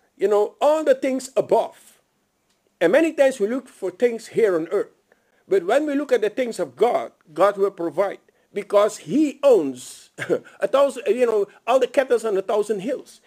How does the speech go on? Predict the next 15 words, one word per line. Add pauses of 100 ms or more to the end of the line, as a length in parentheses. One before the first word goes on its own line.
He,
he,
he,
he
has
everything
in
this
world, (380)
in
this
earth. (280)
He
be-,
he,